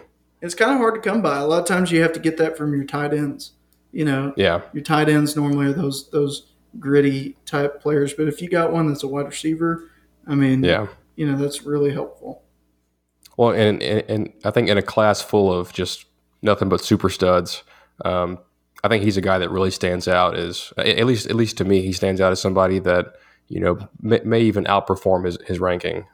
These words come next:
Speaker 2: But,
Speaker 1: Absolutely.
Speaker 2: um, and then your, your, your third receiver, uh, who's, uh, the, the, the lowest rated, but I mean, I, I, I'm, I'm a, I'm a huge fan of this kid in, in Noah Thomas from, uh, from Galveston.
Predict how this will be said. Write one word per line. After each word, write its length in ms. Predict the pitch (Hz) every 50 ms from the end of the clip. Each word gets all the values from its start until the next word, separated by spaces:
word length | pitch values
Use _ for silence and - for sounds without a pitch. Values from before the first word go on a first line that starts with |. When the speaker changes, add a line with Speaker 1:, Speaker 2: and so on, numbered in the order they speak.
| _ -
Speaker 2:
But, 160 | - 92 90
Speaker 1:
Absolutely. 560 | - - - 147 147 156 165 - 147 143 139 - -
Speaker 2:
um, 400 | 87 87 87 87 90 90 - - _ _ _
and 120 | - 110 120
then 240 | 139 143 139 - - - -
your, 160 | 113 110 -
your, 140 | - 107 104
your 220 | - - 101 98
third 200 | - 98 113 135
receiver, 560 | 131 107 - - 95 92 90 95 104 117 113 - - - -
uh, 360 | 92 90 90 90 90 90 - - - _ _ -
who's, 380 | 107 98 95 92 - - - - _ _ _ _ _ _ _ _ _ -
uh, 320 | - - - - 50 50 - _ - - _ _ _ -
the, 140 | 110 - -
the, 80 | 104 - -
the 120 | 120 104 95
lowest 360 | 95 101 104 98 - - 95
rated, 320 | 95 107 110 107 95 87
but 260 | 98 95 92 92 - - -
I 60 | 95
mean, 280 | 92 92 92 92 92 92 - _ _ _ _ _ _ _ _ _ _ _ _ _ - - _ -
I, 100 | 95 95
I, 260 | 85 90 98 95 104
I'm, 100 | 107 101
I'm 160 | - 110 135
a, 40 | 127
I'm 140 | - 117 120
a 20 | 104
huge 220 | 95 117 113 -
fan 140 | - 117 113
of 60 | 101
this 140 | 117 135 -
kid 220 | - - 90 90
in, 120 | - 82 -
in 220 | - - 98 98
Noah 200 | 98 101 104 104
Thomas 380 | 101 - 107 113 117 107 - -
from, 280 | - - 98 92 92 92
uh, 280 | 95 95 92 90 90 -
from 240 | - - 98 95 95
Galveston. 540 | 98 98 104 107 107 - - - 87 87